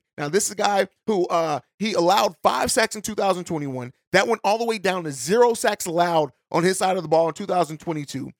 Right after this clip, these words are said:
He's a great technical offensive lineman. The hugest thing with him, or the biggest question with him, is that, is that arm length. It's, it's, he's sl-, he's slightly over thirty-three inches in that arm length, so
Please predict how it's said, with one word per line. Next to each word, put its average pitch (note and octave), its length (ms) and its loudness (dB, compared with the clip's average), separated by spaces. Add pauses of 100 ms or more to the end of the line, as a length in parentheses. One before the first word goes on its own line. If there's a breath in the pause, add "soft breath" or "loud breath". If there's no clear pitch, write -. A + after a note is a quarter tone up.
(280)
He's G3 160 -4
a D3 100 -4
great G#3+ 380 0 (180)
technical G3 580 0 (200)
offensive F#3+ 520 0
lineman. C3 380 -10 (240)
The D3+ 100 2
hugest A3 440 -6
thing A3 220 0
with G3 120 2
him, E3+ 260 4 (260)
or E3+ 220 6
the F3 100 0
biggest A3 300 -2
question A3 320 0
with F3 140 -2
him, D#3+ 220 2 (180)
is G#3 180 6
that, G3+ 220 0 (400)
is G#3 160 2
that G3 180 2 (140)
arm D#3 320 0
length. - 160 -16
It's, E3 260 -2
it's, F#3 200 0 (180)
he's F#3+ 320 -4
sl-, - 200 -4
he's F#3 200 0
slightly G#3+ 320 6
over G3+ 400 2 (260)
thirty-three G#3 420 2
inches G3+ 240 -4
in G3+ 120 0
that F#3 180 2
arm G3 300 0
length, G3+ 160 -6
so F3+ 240 -4